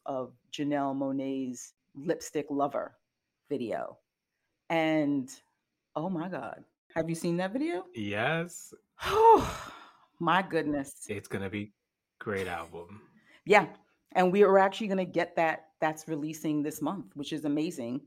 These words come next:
Speaker 1: just in time for, for Pride Month. It's gonna be bananas.
Speaker 2: It's gonna be good.
Speaker 1: Bananas and butt cheeks. It's going to be bananas and butt cheeks. And I
Speaker 2: <laughs>
Speaker 1: am here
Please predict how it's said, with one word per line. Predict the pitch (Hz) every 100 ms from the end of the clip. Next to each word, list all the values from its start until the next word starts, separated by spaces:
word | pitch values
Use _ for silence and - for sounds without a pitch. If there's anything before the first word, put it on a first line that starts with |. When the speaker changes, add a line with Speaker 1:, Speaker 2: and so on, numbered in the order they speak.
| -
Speaker 1:
just | 151 160 160
in | 180
time | 165 147 127
for, | - 135 123 110 - _
for | 139
Pride | - 120
Month. | 113 135 - _ _ _ _
It's | 165 160
gonna | 151 180 180
be | 170 170 165 165 - _ - _
bananas. | 147 190 185 180 180 175 151 180 220 - - _
Speaker 2:
It's | 123 107 -
gonna | 104 110
be | 113 127
good. | 135 175 185 170 165 160 - _ _ _ _ _ -
Speaker 1:
Bananas | 185 180 185 208 190
and | 185
butt | 170 190 190
cheeks. | - 151 156 - -
It's | 180 -
going | 180 185 185
to | 247
be | 180 175
bananas | 156 175 180 185 185 185
and | 165 -
butt | 160 143
cheeks. | - 135 - - 320 -
And | 254 190 185 -
I | 165 190 202 208 180
Speaker 2:
<laughs> |
Speaker 1:
am | 185 190
here | 196 185 185 190